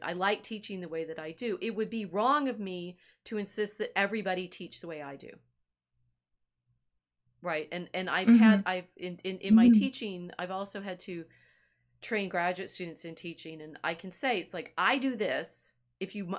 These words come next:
Speaker 1: if you practice what I'm doing in this group setting and pay attention to these kinds of dynamics and cues and performances and such, that's great, right?
Speaker 2: Yeah.
Speaker 1: And then you'll have strength if,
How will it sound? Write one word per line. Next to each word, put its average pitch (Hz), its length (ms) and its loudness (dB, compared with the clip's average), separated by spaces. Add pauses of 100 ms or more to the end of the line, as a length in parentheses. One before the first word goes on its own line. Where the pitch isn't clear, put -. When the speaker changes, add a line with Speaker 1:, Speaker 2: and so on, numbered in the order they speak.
Speaker 1:
if 190 200 -6
you 190 80 -10
practice 240 560 -2
what 202 140 -4
I'm 190 220 -4
doing 175 420 -8
in 170 180 -12
this 165 160 -10
group 170 260 -10
setting 156 480 -10 (380)
and - 80 -16
pay 190 160 -8
attention 180 340 -12
to 170 60 -14
these 170 220 -10
kinds 165 320 -12
of 165 60 -16
dynamics 156 720 -12
and 156 140 -14 (160)
cues 160 500 -14
and 147 300 -16 (360)
performances 156 680 -14
and 151 100 -16
such, - 360 -12 (640)
that's 226 220 2
great, 202 520 -2
right? 160 400 -2
Speaker 2:
Yeah. 202 180 0 (380)
Speaker 1:
And 180 260 -2
then 180 140 -6
you'll 180 300 -2
have 185 160 -8
strength 185 300 -8
if, 175 100 -12